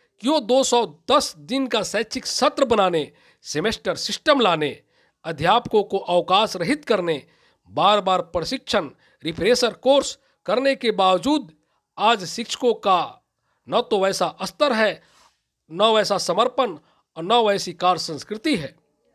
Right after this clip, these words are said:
अध्यापक को अवकाश विहीन करने के पीछे इरादा यह है कि उसे सदा व्यस्त रखो और ऐसे काम देते रहो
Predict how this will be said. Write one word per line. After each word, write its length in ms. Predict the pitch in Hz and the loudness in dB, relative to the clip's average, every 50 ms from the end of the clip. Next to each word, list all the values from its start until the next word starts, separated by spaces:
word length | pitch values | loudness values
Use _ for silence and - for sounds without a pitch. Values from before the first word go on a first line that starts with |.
| _ _ _ _ _ _ _ _ _ _ _ _ _ _ _ _ _ _ _ _ - - - - _ _ | _ _ _ _ _ _ _ _ _ _ _ _ _ _ _ _ _ _ _ _ -20 -20 -20 -20 _ _
अध्यापक 520 | 165 185 165 190 208 226 240 - 285 269 | -2 0 2 4 2 2 4 4 2 2
को 100 | - 269 254 | 2 -2 -2
अवकाश 540 | - - 226 220 220 - 226 254 262 226 220 | 0 0 -2 -2 0 0 0 0 0 0 -4
विहीन 320 | 220 220 208 233 254 240 | -8 -6 -6 -6 -6 -4
करने 340 | - 220 214 214 240 254 247 | -4 -4 -4 -2 -2 -4 -4
के 160 | - 240 226 | -4 -8 -10
पीछे 380 | 220 _ - 220 214 - 247 262 | -10 _ -10 -10 -4 -2 -2 -2
इरादा 420 | 247 202 196 190 185 202 208 247 233 | -2 -2 0 2 2 4 4 4 4
यह 180 | 190 220 254 247 | 4 2 2 2
है 160 | 220 208 180 | 0 -2 -4
कि 280 | 160 - 170 147 117 - _ _ _ _ _ _ _ | -6 -8 -10 -10 -10 -10 _ _ _ _ _ _ _
उसे 220 | 202 208 - 254 - | -10 -6 -4 -4 -4
सदा 300 | - - 196 214 247 247 | -2 -2 2 2 2 2
व्यस्त 380 | 170 143 - 233 240 - - 185 | 2 0 0 0 0 0 -2 -2
रखो 400 | 160 - - - 127 113 104 - _ _ _ _ _ _ _ _ _ - | -2 -2 -4 -10 -10 -10 -10 -14 _ _ _ _ _ _ _ _ _ -2
और 180 | 196 202 - - | -2 -2 0 0
ऐसे 340 | 190 240 240 247 277 269 240 | 0 0 0 0 -2 -4 -4
काम 460 | - _ _ 208 220 254 285 269 220 | -4 _ _ 2 4 4 4 2 0
देते 320 | 165 180 226 240 - 320 320 | -2 -2 -2 0 0 2 2
रहो 400 | 294 240 196 190 185 151 - | 2 2 2 2 0 0 -4